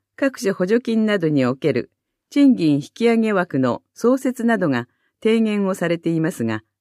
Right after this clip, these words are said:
考えは。答え。賃上げや価格転嫁などに対して、区ができる直接的な施策は限られていますが、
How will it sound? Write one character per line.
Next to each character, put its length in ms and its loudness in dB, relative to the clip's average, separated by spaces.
考 280 0
え 140 -2
は。 200 -6
答 320 -2
え。 140 -4
賃 320 2
上 120 0
げ 140 0
や 240 -2
価 140 -6
格 220 -2
転 200 0
嫁 180 -2
な 120 0
ど 100 0
に 160 0
対 220 0
し 140 -14
て、 240 -4
区 140 0
が 140 2
で 120 -4
き 160 -4
る 200 -2
直 160 0
接 340 -4
的 220 -2
な 120 -2
施 100 -8
策 300 -4
は 140 0
限 280 -2
ら 100 2
れ 120 -2
て 120 -4
い 100 0
ま 120 0
す 120 -8
が、 200 -2